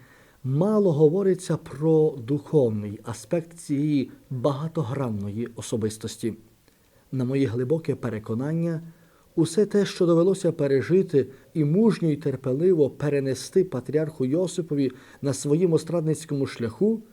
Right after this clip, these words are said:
неможливо було б зробити без глибокої віри у свого Творця, його святу волю, надію на Боже милосердя, а отже, без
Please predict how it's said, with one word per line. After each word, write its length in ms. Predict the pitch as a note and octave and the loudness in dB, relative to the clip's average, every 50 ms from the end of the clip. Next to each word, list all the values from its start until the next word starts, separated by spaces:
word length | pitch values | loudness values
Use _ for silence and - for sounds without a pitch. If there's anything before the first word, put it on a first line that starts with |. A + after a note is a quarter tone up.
| _ _ _ _ _ _ _ _ _ | _ _ _ _ _ _ _ _ _
неможливо 640 | A#2+ A#2+ B2+ C3+ C#3 D3 C#3+ A2 D#3 F#3+ F#3+ E3 | -6 -4 -2 0 0 0 0 2 2 2 4 2
було 220 | C#3+ C3 C#3+ C#3 C3+ | 4 4 4 4 4
б 100 | A#2+ A#2 | 2 0
зробити 580 | G2+ C3 A#2 A2+ A2 D3 E3+ E3 E3+ D#3+ D#3 - - - - _ _ _ _ | -4 -4 -2 0 2 4 4 4 4 2 0 0 -6 -14 -20 _ _ _ _
без 280 | B2+ A2 C3 B2+ A2+ - | -6 -4 -2 -2 -2 -4
глибокої 760 | - G#2 A2 A#2 A2 A2+ D#3 F3+ E3+ - - F3+ E3+ E3 D3 | -6 -6 -6 -4 0 2 2 2 2 -2 -4 -2 0 0 0
віри 380 | A2+ A2+ D#3 F3 D#3 D3+ D3 D3 - - - - _ _ | 0 2 2 4 4 4 2 0 -2 -10 -20 -20 _ _
у 80 | - C3+ | -6 -6
свого 380 | - - - C3+ A#2+ A#2 B2 | -6 -6 -6 -6 -4 -4 -6
Творця, 680 | A2+ A2+ - - B2 A#2 G#2+ - - - A#2+ G2+ F2+ E2 - _ - _ _ _ _ _ _ _ - | -6 -8 -6 -4 -4 -4 -4 -6 -6 -6 -6 -6 -6 -8 -14 _ -20 _ _ _ _ _ _ _ -4
його 300 | B2+ C3+ C#3+ C3+ F#3 F3 | 0 0 2 2 2 0
святу 380 | F3 - - C#3 B2+ - B2 | -2 -2 -2 -2 -2 0 -2
волю, 480 | A2 G#2 A2+ C#3 D3+ D#3+ E3 F3 F#3 F3 - - - - _ _ - | -4 2 4 6 6 6 6 4 0 -2 -6 -12 -20 -20 _ _ -4
надію 440 | D3 D3 C#3 B2+ C#3+ F#3+ F3 E3 D3 | -2 -2 -2 0 0 2 2 2 2
на 100 | D3 B2+ | 2 0
Боже 280 | B2 D#3+ D3 B2+ C#3 | 0 0 2 2 0
милосердя, 760 | C3 B2 A#2 A#2 - - - F3 F3+ F3+ E3+ E3 F3 E3+ E3 D#3+ - - - - _ - _ _ | 0 0 -2 -4 -6 -2 -2 0 0 0 0 0 0 0 0 -2 -4 -10 -18 -20 _ -20 _ _
а 120 | - A#2 A2+ - - | -10 -10 -10 -4 0
отже, 480 | C#3+ D3 D#3+ C#3+ A#2 C3 D#3 E3+ E3 D#3+ - - - _ _ _ _ - | 2 4 4 2 0 -2 -2 -2 -2 -4 -8 -14 -20 _ _ _ _ -10
без 380 | B2 G#2+ D3+ C#3+ C#3 - - | -4 0 0 0 0 0 -8